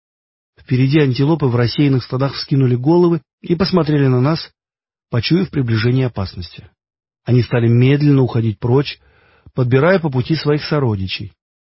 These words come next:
и маленькие группки начали сливаться в большие стада, как камень, пущенный вниз по склону, увлекает за собой лавину. Скоро вся равнина превратилась в поток сернобыков. Они бежали от нас своей характерной покачивающейся походкой,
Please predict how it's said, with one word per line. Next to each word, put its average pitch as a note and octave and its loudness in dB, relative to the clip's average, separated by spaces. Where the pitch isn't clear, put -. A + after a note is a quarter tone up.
и - -6
маленькие C3+ 2
группки E3 0
начали B2+ 0
сливаться C#3+ 0
в C3 -2
большие B2 0
стада, B2 -2
как - -8
камень, A2 0
пущенный C3 2
вниз A#2+ 2
по A2 -4
склону, E3 0
увлекает B2 -2
за C#3 -4
собой A2 -4
лавину. G2+ -4
Скоро D#3 2
вся C3+ 0
равнина C#3+ 4
превратилась C3+ 2
в - -14
поток B2+ -2
сернобыков. A2+ -2
Они C3+ 2
бежали D3+ 4
от C3+ -2
нас D#3 0
своей C#3 2
характерной C#3 0
покачивающейся C3 -2
походкой, C#3 -2